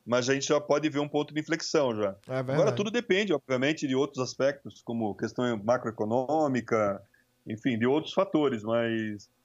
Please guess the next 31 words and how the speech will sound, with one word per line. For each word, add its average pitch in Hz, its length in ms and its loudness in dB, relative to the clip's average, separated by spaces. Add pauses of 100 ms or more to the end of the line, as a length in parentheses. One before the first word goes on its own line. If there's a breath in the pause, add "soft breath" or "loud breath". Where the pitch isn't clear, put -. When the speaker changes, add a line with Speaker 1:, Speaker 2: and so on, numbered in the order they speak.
Speaker 1:
a - 40 -16
gente 117 100 -8
já 135 100 2
percebe 139 320 -2
que 151 80 -6
tem 147 100 -4
uma 147 100 0
retomada 139 440 0
do 139 60 -4
mercado, 117 560 0
Speaker 2:
Tem, 139 160 -6
Speaker 1:
né? 147 80 -12 (140)
Speaker 2:
tem 143 140 -8
sim, 131 380 -12
tem 135 140 -10
sim. 127 300 -14 (480)
Speaker 1:
Mas 117 80 2
Speaker 2:
A 127 40 -2
gente 143 60 -2
Speaker 1:
bate, 151 260 2
mas 135 200 0
bate 147 280 0
com, 175 240 -4
com 170 200 -6
o 170 60 -8
que - 100 -12
você 165 260 -4
vem 160 140 -2
falando, 139 420 0
é 120 100 4
um, 123 400 -4